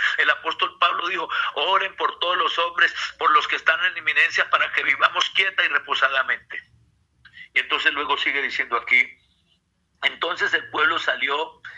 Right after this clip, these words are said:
y saqueó el campamento de los sirios". ¿Sí ve? Ahora el rey entiende, comprende que era una bendición que Dios les había entregado. Y el pueblo al lado de él.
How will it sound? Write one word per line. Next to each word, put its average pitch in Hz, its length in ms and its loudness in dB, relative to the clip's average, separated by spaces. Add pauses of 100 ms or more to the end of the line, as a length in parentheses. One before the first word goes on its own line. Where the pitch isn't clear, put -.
(300)
y 135 100 0
saqueó 131 400 2
el 160 100 0
campamento 143 720 0
de 127 80 -2
los 117 160 -6
sirios". - 540 -4 (800)
¿Sí 143 180 0
ve? - 240 -2
Ahora 147 300 4
el 165 80 -2
rey 160 180 4
entiende, 156 560 -2
comprende 156 840 0 (1040)
que 127 100 2
era 127 120 2
una 143 160 2
bendición 127 500 -4
que 117 140 0
Dios 117 200 0
les - 160 -6
había 104 180 -2
entregado. 101 600 -4 (920)
Y 127 120 2
el - 160 -4
pueblo 143 340 2
al 127 80 -2
lado 131 280 -2
de 110 200 -2
él. - 240 -10